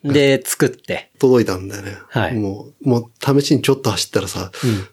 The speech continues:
Speaker 2: めちゃくちゃ跳ねるの。それが。
Speaker 1: はいはいはい。
Speaker 2: 三十七。もう三十六から三十七への変化って、
Speaker 1: うん。
Speaker 2: ものすごいあったんだよね。
Speaker 1: はいはいはい。
Speaker 2: そしてもう届いて、ウキウキで、去年のゴールデンウィークぐらいかな、
Speaker 1: うん。
Speaker 2: 来たのが。
Speaker 1: うん。
Speaker 2: これは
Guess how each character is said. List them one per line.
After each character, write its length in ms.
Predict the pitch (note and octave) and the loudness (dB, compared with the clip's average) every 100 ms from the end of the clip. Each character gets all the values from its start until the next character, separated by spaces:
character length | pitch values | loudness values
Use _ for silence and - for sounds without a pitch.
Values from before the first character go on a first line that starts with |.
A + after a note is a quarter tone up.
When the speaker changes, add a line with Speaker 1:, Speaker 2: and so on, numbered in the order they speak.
| - | -18
Speaker 2:
め 60 | G2 | -4
ち 100 | - | -2
ゃ 60 | B2+ | -2
く 120 | - | -2
ち 260 | - - | -2 2
ゃ 260 | E3 D3+ - - _ _ _ _ _ _ - - | 4 2 0 -10 _ _ _ _ _ _ -18 -10
跳 280 | - C#3+ | -4 2
ね 120 | C#3+ C#3 | 4 4
る 120 | G2 | 2
の。 100 | G2 - | -6 -8
そ 120 | - | -6
れ 60 | G#2+ | -2
が。 80 | G#2+ | -2
Speaker 1:
は 60 | F2 | -4
い 20 | |
は 60 | |
い 20 | - F2+ | -8 -12
は 40 | |
い。 20 | |
Speaker 2:
三 240 | - A#2 G2 | -4 -2 -2
十 80 | G2+ | -4
七。 120 | G#2+ | -2
も 160 | A2 | -2
う 40 | A#2 | 0
三 220 | E3+ F#3+ | 0 2
十 160 | D#3 C#3 | 4 4
六 260 | B2+ - | 2 0
か 100 | D#3+ | 2
ら 60 | B2+ | 2
三 220 | C3+ C3+ | 2 2
十 160 | A#2 A2 | 4 4
七 360 | A2 A2+ G#2 | 4 4 2
へ 40 | G2 | 0
の 100 | G2 | 0
変 220 | A2 A2+ | 0 0
化 120 | B2 | -2
っ 120 | - | -6
て、 280 | _ F#2+ - - - | _ -6 -6 -8 -2
Speaker 1:
う 20 | |
ん。 220 | C#3 G#2+ - C3 | 0 0 -2 0
Speaker 2:
も 60 | C3 | 2
の 60 | |
す 100 | C#3 | 4
ご 100 | F#3+ | 4
い 40 | A#2 | 4
あ 60 | |
っ 80 | A#2 | 0
た 140 | - G2+ | -2 -2
ん 80 | |
だ 80 | F#2 | -2
よ 40 | F2+ | -6
ね。 80 | F#2+ | -6
Speaker 1:
は 60 | F#2 B2+ G2 | -4 -4 -4
い 80 | |
は 0 | |
い 0 | |
は 100 | F#2 | -6
い。 300 | F#2+ - - _ _ _ _ _ _ _ _ | -12 -12 -14 _ _ _ _ _ _ _ _
Speaker 2:
そ 220 | - - | -20 -20
し 80 | - | -16
て 80 | A2+ | -14
も 160 | F#2+ | -14
う 40 | A2 | -14
届 280 | - G#2 G2 | -8 -6 -6
い 40 | |
て、 100 | - | -6
ウ 120 | G2+ F#2+ | -6 -6
キ 220 | - C3 | 0 0
ウ 80 | B2+ | 2
キ 160 | - | 2
で、 180 | A#2+ A#2+ | 2 0
去 140 | - C#3+ | 0 2
年 140 | B2+ | 2
の 60 | F#2+ | 2
ゴ 180 | A2+ C3+ | 4 6
ー 40 | |
ル 40 | |
デ 80 | D#3 | 6
ン 60 | D#3+ | 6
ウ 20 | |
ィ 60 | E3 | 4
ー 40 | |
ク 80 | F3 | 4
ぐ 80 | F3 | 4
ら 80 | |
い 60 | C3+ | 4
か 80 | G#2 | 2
な、 300 | G2+ G2+ G#2 | 0 -2 -2
Speaker 1:
う 80 | C3+ | 0
ん。 140 | A2 | 0
Speaker 2:
来 120 | G2+ - | 0 -2
た 100 | G2 | 0
の 100 | F#2 | 0
が。 260 | F#2 - _ A2+ | -4 -6 _ -8
Speaker 1:
う 40 | |
ん。 140 | G2 G2+ - - - - - _ | -8 -10 -20 -20 -20 -20 -20 _
Speaker 2:
こ 400 | - - - G#2 | -16 -12 -4 2
れ 160 | A2+ A2+ | 4 4
は 360 | G#2+ G#2 - | 4 2 -2